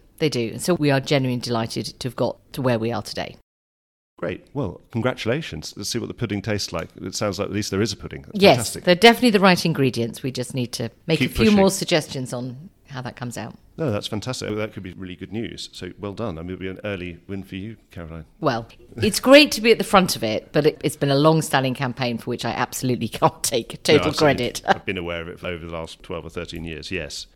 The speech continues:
Speaker 2: Another really big change that's been going on in the London market has been a recognition of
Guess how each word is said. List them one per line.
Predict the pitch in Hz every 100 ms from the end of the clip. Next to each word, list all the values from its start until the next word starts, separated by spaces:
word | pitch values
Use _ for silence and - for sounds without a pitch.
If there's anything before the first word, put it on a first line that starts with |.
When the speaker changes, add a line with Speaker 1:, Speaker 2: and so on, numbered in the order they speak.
| _ _ _ _ _ _ _
Speaker 2:
Another | - 185 202
really | 156 170 151 127
big | - 131 104 - - _ _ _
change | - 120 104 95
that's | 107 -
been | 107 95
going | 95 90
on | 85 85 82 82 -
in | 90 85
the | 85
London | 85 82
market | 82 85 82 - -
has | 80
been | - 82
a |
recognition | 85 92 82 95 90 98
of | 87